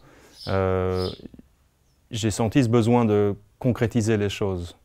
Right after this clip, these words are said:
Donc j'étais très nomadique jusque-là, très dispersé sup-, supposément, en tout cas de, de l'extérieur, c'est peut-être ce qui apparaissait.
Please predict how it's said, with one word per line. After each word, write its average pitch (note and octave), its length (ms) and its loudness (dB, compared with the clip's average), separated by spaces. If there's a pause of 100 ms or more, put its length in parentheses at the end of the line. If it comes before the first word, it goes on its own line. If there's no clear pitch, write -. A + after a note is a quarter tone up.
(360)
Donc F#2+ 140 -6
j'étais G2 180 -6
très - 160 2
nomadique A2 400 4
jusque-là, A2 640 0 (240)
très - 140 -2
dispersé A2 580 0
sup-, G#2+ 200 -4 (260)
supposément, G#2+ 680 0
en B2+ 60 -6
tout G#2+ 100 -8
cas G#2 140 -2
de, G2+ 100 -2
de - 180 -10
l'extérieur, G2+ 460 -4
c'est - 100 -20
peut-être G2 200 -10
ce - 60 -20
qui G2 140 -10
apparaissait. G2 580 -6